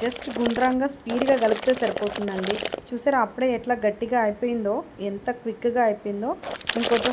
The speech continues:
ఫాస్ట్ ఫార్వర్డ్లో పెట్టాను, వీడియో లెంత్ ఎక్కువైపోతుందని చెప్పి. So just మనం అట్లా ఆ గరిటె కానీ మజ్జిగ కవ్వం కానీ తీసుకుని just ఫాస్ట్గా అట్లా తిప్పితే సరిపోతుందండి, వచ్చేస్తుంది. కాకపోతే ఏంటంటే ఇక్కడ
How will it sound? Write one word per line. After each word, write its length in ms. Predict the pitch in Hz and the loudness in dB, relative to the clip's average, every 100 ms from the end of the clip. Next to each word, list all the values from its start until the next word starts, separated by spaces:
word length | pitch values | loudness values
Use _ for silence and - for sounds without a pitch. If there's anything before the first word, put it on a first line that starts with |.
| - | 4
ఫాస్ట్ 280 | 190 185 - | 2 2 2
ఫార్వర్డ్లో 400 | 233 226 233 233 - | 2 4 2 2 2
పెట్టాను, 400 | 190 - 208 185 220 | 0 0 0 0 0
వీడియో 220 | 214 185 220 | 2 2 2
లెంత్ 200 | 208 190 196 | 2 0 -4
ఎక్కువైపోతుందని 800 | - 202 202 196 190 180 175 170 | 0 0 0 -2 -4 -4 -4 -6
చెప్పి. 240 | 170 - 269 - - - - | -8 -6 -8 -8 -14 -12 -2
So 60 | - 254 | 0 4
just 200 | 294 - 294 | 4 4 4
మనం 180 | 269 247 233 | 4 4 2
అట్లా 240 | 226 247 240 - - - - | 2 2 2 0 -4 -2 0
ఆ 40 | 220 214 | 2 6
గరిటె 300 | 214 233 277 262 | 6 6 4 4
కానీ 240 | 254 247 254 240 | 2 2 2 0
మజ్జిగ 260 | 202 233 247 | -2 -4 0
కవ్వం 200 | 247 240 233 | 2 2 0
కానీ 140 | 233 233 | 0 0
తీసుకుని 440 | 240 226 - 233 220 247 | -2 0 2 2 4 4
just 180 | 269 277 - | 2 0 -2
ఫాస్ట్గా 420 | 220 202 - 233 254 226 | 2 2 0 0 2 2
అట్లా 240 | - 208 208 - - - - - - - - - - - - | 2 2 2 -4 -14 -16 -18 -16 -16 -20 -20 -20 -20 -12 -6
తిప్పితే 380 | 262 302 302 330 | -2 0 2 4
సరిపోతుందండి, 720 | 302 254 254 254 254 233 220 220 | 6 4 2 2 0 0 0 0
వచ్చేస్తుంది. 520 | 214 214 254 254 208 220 233 - - | 0 0 0 0 -2 -2 -6 -16 0
కాకపోతే 380 | 240 233 - 285 311 | 0 2 2 4 4
ఏంటంటే 340 | 277 277 262 302 | 4 2 4 2
ఇక్కడ 160 | 285 | 2